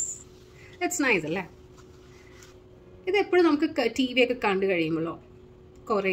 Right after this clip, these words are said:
നമ്മൾ ലാപ്ടോപ്പൊക്കെ യൂസ് ചെയ്ത് കഴിഞ്ഞ്, അല്ലെങ്കിൽ നമ്മളൊരു long conversation എവിടെയെങ്കിലുമൊക്കെ നമ്മൾ കുറേ നേരം നമ്മൾ പല, ഇപ്പോൾ എല്ലാവരും മീറ്റിങ്സിലൊക്കെ കൂടുമ്പോഴൊക്കെ ഒരു രണ്ട് മണിക്കൂറൊക്കെ നീളുന്ന meetings ഉണ്ട്.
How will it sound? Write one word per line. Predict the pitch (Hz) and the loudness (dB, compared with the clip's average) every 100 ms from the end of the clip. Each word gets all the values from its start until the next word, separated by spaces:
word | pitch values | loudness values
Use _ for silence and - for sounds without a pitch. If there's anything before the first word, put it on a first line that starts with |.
| 190 190 | -2 -2
നമ്മൾ | 175 175 175 - - - - - | -4 -6 -10 -14 -20 -20 -16 -4
ലാപ്ടോപ്പൊക്കെ | 180 165 170 165 185 170 | -4 -4 -8 -8 -6 -4
യൂസ് | 156 160 | -4 -2
ചെയ്ത് | 170 160 | -4 -4
കഴിഞ്ഞ്, | 156 131 - - - - - - - - - | -10 -12 -16 -20 -20 -20 -20 -20 -20 -12 -2
അല്ലെങ്കിൽ | 190 196 | 2 2
നമ്മളൊരു | 180 185 185 185 | 2 0 4 4
long | 180 196 202 | 4 2 0
conversation | 185 165 170 180 175 - 175 175 - - - - - - - | -2 -2 -2 -2 -4 -4 -4 -4 -8 -20 -20 -20 -20 -20 -14
എവിടെയെങ്കിലുമൊക്കെ | 175 160 160 165 165 156 | -10 -6 -4 -6 -6 -6
നമ്മൾ | 156 160 - - - - - - - | -6 -8 -12 -20 -20 -20 -20 -20 -4
കുറേ | 190 185 196 | 2 2 2
നേരം | 180 190 185 - - - - | 0 -2 -6 -10 -20 -20 -12
നമ്മൾ | 180 165 160 160 | -6 -4 -4 -6
പല, | 175 165 | -6 -6
ഇപ്പോൾ | 160 175 | -6 -6
എല്ലാവരും | 165 165 - 180 175 175 | -6 -8 -12 -4 0 0
മീറ്റിങ്സിലൊക്കെ | 170 185 175 180 170 180 | 0 -2 -2 -2 -4 -6
കൂടുമ്പോഴൊക്കെ | 156 160 170 165 175 175 | -6 -4 -2 -4 -6 -6
ഒരു | 170 | -4
രണ്ട് | 165 180 | -2 -2
മണിക്കൂറൊക്കെ | 170 175 175 175 170 | -2 -4 -6 -4 -4
നീളുന്ന | 160 165 175 | -4 -4 -4
meetings | 160 165 165 156 | -4 -4 -4 -6
ഉണ്ട്. | 143 | -10